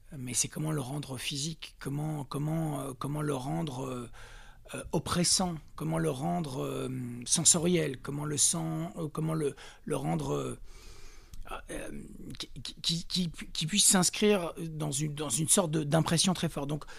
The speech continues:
donc je, je pense que je travaille comme un impressionniste, euh, comme un plasticien, et donc je travaille avec eux en bonne intelligence, hein. J'ai mis beaucoup de temps à les choisir. Une fois que je les ai choisis, ben, on a travaillé ensemble,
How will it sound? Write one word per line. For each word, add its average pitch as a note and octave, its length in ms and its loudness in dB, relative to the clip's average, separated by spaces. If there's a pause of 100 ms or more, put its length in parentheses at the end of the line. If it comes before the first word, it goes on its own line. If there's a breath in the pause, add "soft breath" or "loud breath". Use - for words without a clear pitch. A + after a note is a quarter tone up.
(240 loud breath)
donc E3+ 140 0
je, D3 160 -2
je D#3 100 0
pense G#3+ 220 2
que F#3+ 80 2
je - 60 4
travaille E3+ 280 4
comme D#3 200 2
un C#3+ 100 -2
impressionniste, D#3+ 760 2 (680 loud breath)
euh, - 120 -2
comme D3+ 180 0
un C#3 60 0
plasticien, D#3 680 0 (640 loud breath)
et D3+ 80 -2
donc E3+ 240 2
je D3+ 80 0
travaille C#3+ 340 -2
avec B2+ 260 -6
eux F#3+ 80 -2
en - 80 -2
bonne C3+ 180 -2
intelligence, C3+ 600 -4
hein. - 160 -8
J'ai A#2+ 220 -6
mis C3 140 -4
beaucoup B2 220 -6
de A#2 60 -10
temps B2+ 160 -8
à A#2+ 40 -8
les A#2+ 60 -10
choisir. C3 520 -8
Une A#2+ 140 -10
fois C#3+ 160 -10
que C3 160 -14
je A#2 100 -12
les A2+ 100 -12
ai A2+ 40 -10
choisis, B2 380 -8
ben, D3 160 -10
on A2+ 40 -8
a A2 60 -10
travaillé A2+ 300 -8
ensemble, C3 520 -2